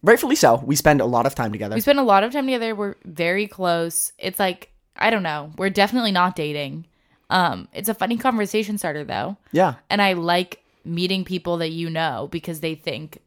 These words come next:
Speaker 2: I'm your girlfriend.
Speaker 1: Yeah.
Speaker 2: And then I just become friends with them. And I
Speaker 1: Yeah.
Speaker 2: think same
Speaker 1: And then,
Speaker 2: <laughs> with
Speaker 1: yeah.
Speaker 2: you.
Speaker 1: Yeah.
Speaker 2: Um,
Speaker 1: I think that, like, part of, like,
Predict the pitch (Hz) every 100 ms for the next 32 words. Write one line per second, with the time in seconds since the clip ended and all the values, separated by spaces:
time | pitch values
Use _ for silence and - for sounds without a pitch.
0 | _ _ - 180 175 160 160 170 - 131
1 | 139 175 185 _ - 110 113 - _ -
2 | 185 180 170 165 160 - 175 - 185 180
3 | 175 165 190 247 190 65 64 165 _ _
4 | _ - 175 143 165 - 196 185 175 -
5 | 143 143 139 - 403 170 190 349 294 262
6 | - - - 151 180 - - - - 302
7 | 277 247 - 247 233 220 220 208 _ _
8 | 156 151 185 175 170 156 127 - _ _
9 | _ _ - 165 139 139 - 135 127 117
10 | -